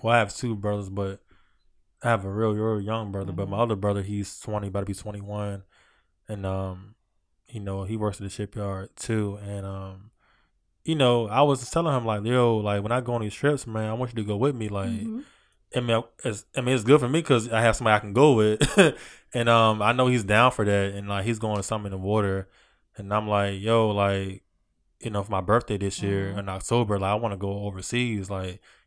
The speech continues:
Speaker 1: you trying to go with me? He like, yeah, let's do, let's do it. You know what I'm saying? So, and I just want him to know, like, and he's a, you know, he does art, like, he paints and stuff like that. And, um, I always try to encourage him to, you know, keep doing his thing and
Speaker 2: Mm-hmm.
Speaker 1: just,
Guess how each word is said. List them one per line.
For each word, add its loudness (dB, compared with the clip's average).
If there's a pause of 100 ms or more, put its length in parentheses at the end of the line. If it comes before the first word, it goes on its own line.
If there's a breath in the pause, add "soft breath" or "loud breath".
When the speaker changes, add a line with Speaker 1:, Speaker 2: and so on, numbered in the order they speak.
(120)
Speaker 1:
you -12
trying -2
to -6
go -4
with 2
me? -6
He -6
like, -6
yeah, -2
let's -4
do, -2
let's -2
do -2
it. -8
You -12
know -8
what -6
I'm -14
saying? -8
So, -4 (640 soft breath)
and 0
I 6
just 2
want -6
him -4
to 0
know, 2
like, -2 (440)
and -4
he's 0
a, 0
you -4
know, 0
he -2
does 2
art, 2
like, -4
he -4
paints -4
and -12
stuff -2
like -6
that. -6 (640 soft breath)
And, -4
um, 0
I 2
always 2
try -2
to -4
encourage -4
him -6
to, -6
you -8
know, -10
keep -8
doing -8
his -10
thing -10
and -8
Speaker 2:
Mm-hmm. -4
Speaker 1:
just, -12